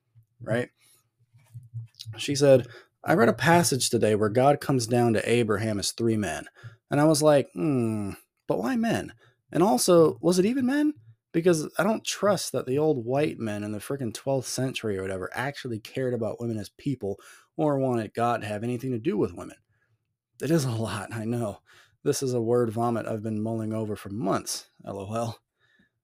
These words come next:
And I said, "There again, trust seems to be the deeper issue. Also,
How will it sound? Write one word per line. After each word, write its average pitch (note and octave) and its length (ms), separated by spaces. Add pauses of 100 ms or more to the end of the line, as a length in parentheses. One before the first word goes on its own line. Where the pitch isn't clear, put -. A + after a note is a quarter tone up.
(180)
And C#3 100
I C3 120
said, C#3 360 (240)
"There G#3 220
again, D#3 760
trust - 480
seems C3+ 380
to B2+ 100
be A#2 140
the G#2+ 100
deeper A2+ 360
issue. G#2+ 580 (680)
Also, F#3 540